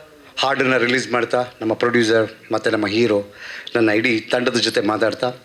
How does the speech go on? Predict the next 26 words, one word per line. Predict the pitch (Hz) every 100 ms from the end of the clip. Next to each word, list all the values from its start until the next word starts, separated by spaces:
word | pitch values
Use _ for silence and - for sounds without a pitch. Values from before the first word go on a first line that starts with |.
| - -
ಹಾಗೆ | - 123 117
ನಮ್ಮ | 110
ಮ್ಯೂಸಿಕ್ | 98 117 110 110
ಡೈರೆಕ್ಟರ್ | 104 101 92 92
ವಿ | 113
ಶ್ರೀಧರ್ | - 123 113 110
ಅವರು, | 104 110 - 127
ಎಲ್ಲರ | 180 208
ಜೊತೆ | 196 208 160
ಮಾತಾಡ್ತಾ | 165 160 156 147
ಮಾತಾಡ್ತಾ | 151 139 175 170 - -
ಹಾಗೆ | 165 175 175
ಪ್ರೆಸ್ | 135 -
ಮೀಟ್ | 143 -
ಕ್ಯಾರಿ | 120 117
ಮಾಡೋಣ. | 117 120 127 - - - - - - - - - - - - 185
ಮೊದಲು | 233 247 120 - - - - - - - - _ -
the | -
spectacular | 165 - 240 247 - 247 233 226 226 220 214 190 - -
things, | 170 170 165 - - - -
the | 127 123
major | 170 190 175 180
thing | 147
in | 135
the | 131 147
film | 113